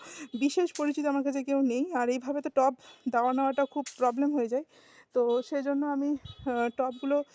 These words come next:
রাখার ঠিকঠাক ব্যবস্থা করে উঠতে পারবো না বলে আমি টবের সংখ্যা বাড়াচ্ছি না। এমনিতেই আমার কাছে হিউজ পরিমাণ, আহ, গাছ হয়ে গেছে, এটাকে নিয়ে আমি ভীষণ টেনশনে আছি যে গাছগুলো আমি কোথায় রাখবো।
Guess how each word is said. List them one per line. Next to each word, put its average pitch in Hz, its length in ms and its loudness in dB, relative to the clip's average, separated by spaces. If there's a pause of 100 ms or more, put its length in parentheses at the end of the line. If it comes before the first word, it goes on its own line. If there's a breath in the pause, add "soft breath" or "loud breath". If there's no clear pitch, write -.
(320 loud breath)
রাখার 269 360 2
ঠিকঠাক 302 320 0 (100)
ব্যবস্থা 262 340 2
করে 302 140 0
উঠতে 302 180 -4
পারবো 285 240 4
না 285 80 4
বলে 294 140 0
আমি 294 120 2
টবের 262 200 2
সংখ্যা 277 320 0
বাড়াচ্ছি 254 380 0
না। 269 80 0
এমনিতেই 262 380 -2
আমার 269 180 -4
কাছে 294 200 -2
হিউজ 277 560 -2
পরিমাণ, 285 460 0
আহ, 254 640 -2
গাছ 240 300 2
হয়ে 254 180 6
গেছে, 269 200 2
এটাকে 262 240 2
নিয়ে 277 140 6
আমি 277 120 8
ভীষণ 269 240 4
টেনশনে 254 380 2
আছি 247 160 0
যে 254 120 0
গাছগুলো 233 360 2
আমি 254 100 4
কোথায় 247 360 2
রাখবো। 214 360 2